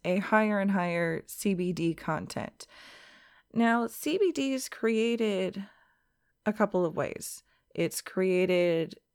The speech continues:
through the genetics of the plant and also through its growing conditions. Uh, it's not invented, it's inherent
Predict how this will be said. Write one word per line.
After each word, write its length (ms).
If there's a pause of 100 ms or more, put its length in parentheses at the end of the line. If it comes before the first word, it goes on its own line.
(160)
through 280
the 100
genetics 540
of 80
the 80
plant 580
and 180
also 460
through 420
its 140
growing 500
conditions. 800 (520)
Uh, 220
it's 260
not 160
invented, 720
it's 180
inherent 540